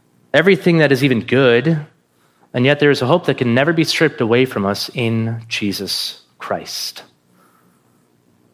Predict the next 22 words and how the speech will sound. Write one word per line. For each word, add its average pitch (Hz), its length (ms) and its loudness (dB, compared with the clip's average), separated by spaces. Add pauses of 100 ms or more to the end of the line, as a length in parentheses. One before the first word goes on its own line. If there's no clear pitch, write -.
(960)
I - 1400 -12
hope 170 280 -2
you 160 120 4
understand 123 460 0
my 110 120 2
intent 147 540 -2
in 113 180 -2
doing 135 220 2
this 117 240 -2
is 113 100 -10
not 156 320 0
to 143 120 -2
beat 156 440 -2
you 127 200 2
over 110 240 0
the 110 100 0
head 147 200 0
with 113 180 -4
all 104 160 -2
of 101 60 -8
these 98 240 -6
things, 90 520 -12